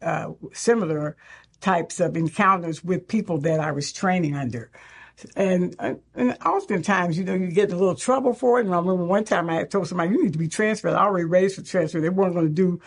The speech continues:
a, an endarterectomy on a lady because whatever. So I said, "Well, why don't we get her transferred?" So we got a transfer. I called Doctor Edward Ross, a prominent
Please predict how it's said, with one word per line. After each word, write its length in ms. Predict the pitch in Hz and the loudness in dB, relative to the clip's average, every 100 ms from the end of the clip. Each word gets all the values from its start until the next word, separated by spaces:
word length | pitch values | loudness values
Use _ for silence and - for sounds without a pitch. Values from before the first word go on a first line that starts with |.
| - - - - | -16 -18 -6 2
a, 320 | 170 175 165 | 4 4 2
an 80 | - | 0
endarterectomy 800 | 208 196 180 160 202 240 170 160 | 2 2 0 0 0 0 -2 0
on 160 | 156 151 | 0 0
a 40 | |
lady 280 | 156 160 185 | 0 0 -2
because 360 | 160 165 151 | -2 -2 -2
whatever. 540 | 175 190 233 254 190 196 _ _ _ _ _ - _ | 0 2 2 0 -4 -8 _ _ _ _ _ -20 _
So 120 | - 185 | -2 0
I 80 | |
said, 220 | 185 190 170 | 2 2 4
"Well, 220 | 175 160 | 4 4
why 160 | 180 | 2
don't 100 | 185 | 2
we 100 | 180 | 0
get 120 | 175 160 | 0 -2
her 80 | |
transferred?" 600 | 151 185 151 - 165 147 | 0 0 0 -2 -4 -4
So 80 | 165 | -4
we 80 | 165 | -2
got 140 | 202 | -2
a 40 | 202 | -2
transfer. 400 | - 196 190 180 | -2 -2 0 -2
I 120 | 147 | 0
called 300 | - 190 180 | 2 2 2
Doctor 320 | 170 - 175 | -4 -4 0
Edward 280 | 190 175 175 | 0 0 0
Ross, 260 | 180 175 156 | 2 2 0
a 60 | |
prominent 640 | - - 208 196 170 160 | -10 0 2 4 0 -4